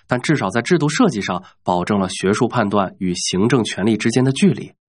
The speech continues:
校长通常由学术委员会或董事会遴选，而非由政府组织部门任命。教授的研究方向由学者自主决定。国家拨款机构的项目评审遵循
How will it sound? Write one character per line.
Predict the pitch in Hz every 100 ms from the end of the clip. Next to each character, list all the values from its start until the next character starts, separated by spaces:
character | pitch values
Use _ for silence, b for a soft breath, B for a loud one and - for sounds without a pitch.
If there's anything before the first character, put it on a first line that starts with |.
| _
校 | - 180
长 | 143 117 110 110
通 | 160 156
常 | 139
由 | 131 135
学 | 139 107 135
术 | 180
委 | 123
员 | 90 95
会 | 107 107 -
或 | - 101
董 | 104 95
事 | -
会 | 123 104
遴 | 92 139
选， | - - _ B B -
而 | 104
非 | 110 123 127
由 | 107 113
政 | 139 110
府 | 120
组 | 120 -
织 | 117
部 | 123
门 | 90 107
任 | 147
命。 | 95 87 - _ _ _ _ -
教 | 190
授 | 175 180
的 | 139
研 | 123
究 | 151
方 | 156 165
向 | 165 139 - _
由 | 98 104
学 | - 104
者 | 95 87
自 | - 160
主 | 87
决 | - 90
定。 | 95 76 _ _ _ _ _ -
国 | 156
家 | 180
拨 | 180
款 | 170 120
机 | 147
构 | 151 143
的 | 151
项 | 151 123
目 | 101
评 | - 135
审 | 120 87 87
遵 | - 107
循 | 107 98